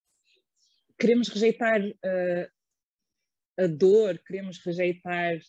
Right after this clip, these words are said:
ehm, o próprio processo natural da vida, de determinados acontecimentos, que no fundo vão nos permitir, muitas vezes, ir ao próximo nível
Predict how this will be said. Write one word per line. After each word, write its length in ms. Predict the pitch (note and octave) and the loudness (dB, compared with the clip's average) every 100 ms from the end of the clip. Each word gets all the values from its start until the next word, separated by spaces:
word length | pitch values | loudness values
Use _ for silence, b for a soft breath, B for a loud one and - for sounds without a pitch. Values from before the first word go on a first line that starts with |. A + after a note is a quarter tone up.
| _ | _
ehm, 500 | E3 D#3+ D#3 D#3 D#3 - - | -6 -4 -4 -6 -10 -12 -20
o 60 | |
próprio 400 | - F#3+ F3+ F#3 | -4 -2 2 0
processo 540 | - - - F3+ F3 E3+ | 0 -8 0 0 0 -4
natural 440 | E3+ - E3+ D#3+ | -4 -4 -4 -4
da 160 | D3 D#3 | -4 -4
vida, 500 | C#3+ D#3 F#3 D3+ C#3 | -4 -4 -4 -6 -8
de 220 | C#3 D3 | -8 -10
determinados 640 | - E3+ E3 D#3+ D#3+ D3+ | -8 -4 -4 -4 -6 -4
acontecimentos, 840 | E3 D#3+ E3 - D#3 E3 G3 D#3+ - | -4 -4 -8 -8 -8 -6 -8 -10 -12
que 120 | - | -8
no 100 | B3+ | -8
fundo 360 | - F#3 G3+ | -6 -4 -2
vão 160 | F3+ F#3+ | -2 -4
nos 140 | G3+ | -6
permitir, 680 | - G3 F#3+ F3 - E3 G#3+ b b b _ _ _ _ | -6 -4 -4 -4 -6 -4 -4 b b b _ _ _ _
muitas 280 | F#3 F#3 F#3+ | -8 -2 2
vezes, 180 | F#3 F#3+ | 2 2
ir 100 | G#3+ | 0
ao 80 | G#3 | -2
próximo 520 | - A3 G#3+ A3 G#3 | -4 -6 -6 -8 -6
nível 380 | G3+ C4 E3+ | -6 -8 -10